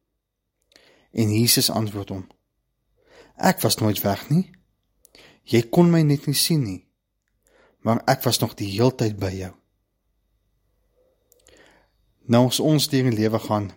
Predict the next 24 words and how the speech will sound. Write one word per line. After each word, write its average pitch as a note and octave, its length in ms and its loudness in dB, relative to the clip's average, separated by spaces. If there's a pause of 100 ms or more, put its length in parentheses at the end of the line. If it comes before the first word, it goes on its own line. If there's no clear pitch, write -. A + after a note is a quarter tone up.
(100)
moedeloos G#2+ 640 -2
en A2 180 -6
ondankbaar, G2 640 -2 (1200)
en C3+ 180 4
die B2+ 80 4
heeltyd A2+ 400 0
twyfel G#2 460 -4
en A2 160 -8
negatief A2 500 -4
gaan G2 180 -6
wees, F#2+ 280 -6 (840)
dan D#3 220 4
gaan E3+ 380 4
niks - 260 0
goed A#2+ 160 -4
genoeg G#2+ 380 -6
wees F#2+ 240 -6
vir G2+ 100 -8
ons F#2+ 220 -10
nie. F#2+ 160 -10 (1300)
En C3 140 4
die C3 100 6
goeie F3 300 2
dinge C3 300 2